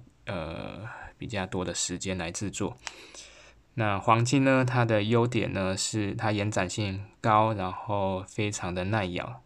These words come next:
那缺点是它比较不美观，然后也是比较费工，需要印模，需要特殊的设计。好，今天的分享到这边，谢谢大家。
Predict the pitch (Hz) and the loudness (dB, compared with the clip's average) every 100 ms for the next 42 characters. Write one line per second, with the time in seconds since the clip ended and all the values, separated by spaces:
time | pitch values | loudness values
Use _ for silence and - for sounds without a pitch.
0 | - 107 98 92 - 110 113 95 - 101 | -8 -4 -4 -2 0 2 2 -2 -4 -6
1 | 87 104 98 80 104 92 - 117 90 - | -4 -2 -2 -4 -2 -2 0 0 0 -4
2 | - 92 90 90 87 98 92 92 107 101 | -2 0 -2 -4 -4 -2 -2 -4 -4 -4
3 | 98 - - - - - 85 98 - 113 | -6 -14 -20 -20 -16 -8 -4 -2 -2 -2
4 | 92 - 87 87 - 95 92 - 101 87 | 0 -2 -4 -6 -6 -4 -2 -2 -4 -4
5 | 85 76 92 - 90 92 87 - 95 92 | -6 -6 -8 -8 -6 -4 -4 -4 -4 -4
6 | 85 85 - 82 - 104 85 - - _ | -6 -4 -4 -4 -4 -6 -6 -8 -20 _
7 | _ _ _ _ _ - 98 - - 110 | _ _ _ _ _ -10 -8 -6 -2 2
8 | 120 104 101 104 92 92 95 95 95 95 | 2 2 0 0 -2 -2 -2 -4 -4 -4
9 | 104 95 95 92 - 92 92 | -4 -4 -2 -4 -4 -4 -6